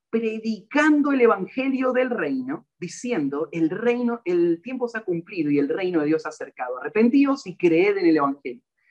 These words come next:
El ministerio de Jesús comenzó con predicación y se centró en la predicación. Al final del capítulo, en Marcos capítulo uno, en el versículo treinta y cinco, tenemos una historia interesante. Jesús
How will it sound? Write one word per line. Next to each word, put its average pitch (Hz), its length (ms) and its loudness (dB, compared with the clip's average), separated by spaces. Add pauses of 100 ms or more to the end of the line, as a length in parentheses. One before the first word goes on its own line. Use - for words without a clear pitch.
(320)
El 208 140 2
ministerio 277 540 4
de 269 120 4
Jesús 175 540 0
comenzó 196 880 -2
con 165 280 0
predicación 226 840 -2 (1120)
y 233 120 4
se 254 160 0
centró 269 500 4
en 311 80 8
la 196 100 4
predicación. 151 600 0 (140)
Al 208 120 4
final 247 420 4
del 285 140 0
capítulo, 160 840 -2 (200)
en 143 320 2
Marcos 202 260 0
capítulo 190 440 0
uno, 254 160 4
en 156 80 2
el 143 80 0
versículo 185 500 -4
treinta 165 360 0
y 156 100 -8
cinco, 202 440 -2
tenemos 233 320 2
una 254 140 0
historia 240 320 -2
interesante. 175 600 -2 (960)
Jesús 277 540 2